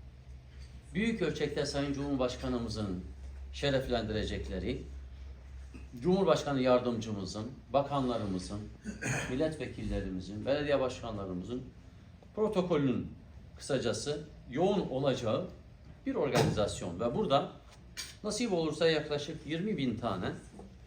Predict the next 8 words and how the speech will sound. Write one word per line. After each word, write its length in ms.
efendime 440
söyleyeyim, 520
dostumuzla, 760
hemşerimizle, 760
kardeşimizle, 760
yurttaşımızla 760
birlikte 320
olmak 460